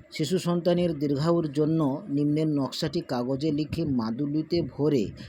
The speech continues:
তার গলায় বেঁধে দিবে। আল্লাহর রহমতে শিশু সমস্ত বালা মুসিবত হতে সালামতে থাকবে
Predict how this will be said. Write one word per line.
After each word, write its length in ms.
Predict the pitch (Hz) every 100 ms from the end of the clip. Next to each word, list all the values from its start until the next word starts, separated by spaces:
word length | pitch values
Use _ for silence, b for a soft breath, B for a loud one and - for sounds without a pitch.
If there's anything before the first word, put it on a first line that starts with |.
| B -
তার 240 | 139 156
গলায় 420 | 123 135 135 160
বেঁধে 280 | 139 143 160
দিবে। 300 | 135 104 82 71 B B -
আল্লাহর 360 | 135 165 165
রহমতে 500 | 151 143 170 165 175
শিশু 380 | 165 151 143 165
সমস্ত 440 | - 151 190 -
বালা 300 | 185 156 156
মুসিবত 520 | 156 151 - 160 160 -
হতে 280 | 147 156
সালামতে 580 | 151 - 123 135 139 160
থাকবে 420 | - 139 127 101